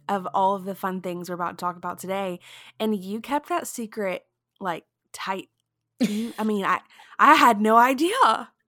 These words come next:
Speaker 1: And you didn't even say anything about it. I feel like if I were in those shoes, I'd just be, like, word vomiting everywhere. Like, "I'm writing a book, I'm writing a book,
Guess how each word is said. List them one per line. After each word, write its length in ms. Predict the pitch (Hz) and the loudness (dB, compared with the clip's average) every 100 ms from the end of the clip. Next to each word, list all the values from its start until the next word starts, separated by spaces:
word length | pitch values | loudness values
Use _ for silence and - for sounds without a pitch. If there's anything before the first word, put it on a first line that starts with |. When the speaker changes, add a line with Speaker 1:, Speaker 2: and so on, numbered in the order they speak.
| _ | _
Speaker 1:
And 100 | - | 0
you 100 | 339 | 4
didn't 220 | 349 403 403 | 4 4 4
even 160 | 370 | 2
say 120 | 339 | 0
anything 280 | 349 339 339 | -2 -2 -2
about 240 | 277 311 294 | 2 2 2
it. 20 | |
I 40 | |
feel 100 | 294 | 0
like 160 | 311 320 | 0 0
if 120 | 302 | 2
I 220 | 233 240 269 - - - - | 2 2 -2 -16 -20 -14 -6
were 160 | 233 | -2
in 100 | 247 | -2
those 240 | 233 240 - | -2 -2 -4
shoes, 380 | 254 240 214 - | -4 -2 -2 -2
I'd 180 | 196 196 | -6 -6
just 120 | 214 | -8
be, 60 | 226 | -4
like, 260 | 190 180 - | -4 -6 -14
word 340 | 175 185 190 | -8 -6 -4
vomiting 400 | 175 170 160 - - | -4 -6 -10 -12 -10
everywhere. 300 | 175 175 - | -10 -10 -10
Like, 140 | - | -2
"I'm 140 | 320 330 | 0 0
writing 180 | 381 415 | -2 -4
a 40 | |
book, 200 | 381 403 403 | -4 -6 -6
I'm 80 | 214 | -8
writing 220 | 202 202 | -8 -8
a 20 | |
book, 300 | 233 247 | -8 -8